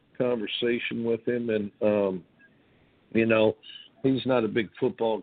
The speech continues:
guy, but Joe went on to boxed for a little while, rodeoed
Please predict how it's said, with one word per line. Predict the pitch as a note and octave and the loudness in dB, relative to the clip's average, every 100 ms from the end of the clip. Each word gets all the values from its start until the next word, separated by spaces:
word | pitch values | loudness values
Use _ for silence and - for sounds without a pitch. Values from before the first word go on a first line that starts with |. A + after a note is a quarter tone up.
| - | -6
guy, | G#2 A2+ | -4 -4
but | A2+ G2+ - | -4 -10 -6
Joe | A#2+ A#2+ | -2 -2
went | A#2+ A2 | -2 -4
on | A2+ A2 | -4 -4
to | G#2 F2+ - - - _ _ - F#2+ | -6 -6 -10 -20 -20 _ _ -10 -2
boxed | A2 A#2+ C#3 - - | 2 2 -2 -8 -8
for | B2+ | -2
a | |
little | B2 B2+ A#2+ | -2 -2 -2
while, | A2+ A2+ A#2+ B2+ A#2+ G#2+ F#2 | -2 -2 -2 -4 -8 -10 -8
rodeoed | A2+ C3+ C3 C3 B2+ | -6 -6 -6 -8 -10